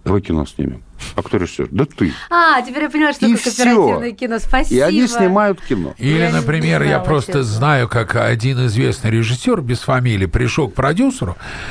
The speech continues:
Speaker 3: попросил очень небольшие деньги на фильм. Тот ему дал. Оказалось, что он потом на эти деньги снял три фильма. И
Speaker 1: Вот.
Speaker 3: два взял себе.
Speaker 2: Возвращаемся
Speaker 1: Ну вот.
Speaker 2: к «Бригаде», да, всё-таки ушли.
Speaker 1: Да, и вот, э, девяносто пятый год,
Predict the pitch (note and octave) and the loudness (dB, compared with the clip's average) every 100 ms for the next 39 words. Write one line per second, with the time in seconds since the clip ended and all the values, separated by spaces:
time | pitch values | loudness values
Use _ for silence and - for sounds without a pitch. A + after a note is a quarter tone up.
0 | - - - C3+ F3+ G3+ C4+ - B3+ G#3 | -8 -4 -2 0 0 0 -2 0 -2 0
1 | G#3 F#3 F3+ - F#3+ D#3+ D#3 C#3+ B2 B2 | 0 0 0 0 0 0 0 0 0 0
2 | A#2+ C3+ C3 D#3+ C#4 C4+ G#3 D#3 G#2 F#2 | 0 0 -2 0 0 0 0 0 0 -2
3 | - - - - - - G#2+ C#3+ E3+ E3 | -6 -14 -14 -14 -6 -2 0 2 2 0
4 | - C3 A2+ B2 A2+ A2 G#2+ - A2 C#3 | 0 -4 -2 -2 0 0 -2 0 0 0
5 | A#2+ E2+ - G#2 F#2+ G2+ F#2 D2 - C#2+ | 0 -2 0 -2 0 0 0 -2 -4 -6
6 | - - - - - - - - - - | -6 -8 -12 -14 -14 -6 -2 -2 -2 -4
7 | - C3+ F#2+ A#2+ D#3+ G3+ - G2 A2 B2+ | 0 0 0 0 0 -2 -6 -4 -2 -2
8 | - C#2 - G3 C4 - C3 G#2 - G#3 | -6 -8 -4 -2 2 2 2 2 0 -4
9 | C4+ A#3 F#3+ E3+ F3 E3+ - D#3+ - D#3 | -4 -2 -2 -2 -2 -2 -4 -8 -6 -4
10 | D3+ E3+ - G2+ E2+ C#2+ - C#3+ G#3 A3 | -2 -2 0 2 2 0 -2 -2 2 2
11 | F3 D#3+ C3+ A2+ A#2 - - G#2+ - G2+ | 2 2 0 0 -2 -6 -6 -4 0 0
12 | G2+ - G2 F#2 G2 G#2 G2 - F2+ F#2 | -2 -2 -4 -2 0 0 -2 -2 -4 -2
13 | A2 E3 F#3 | -2 -2 -4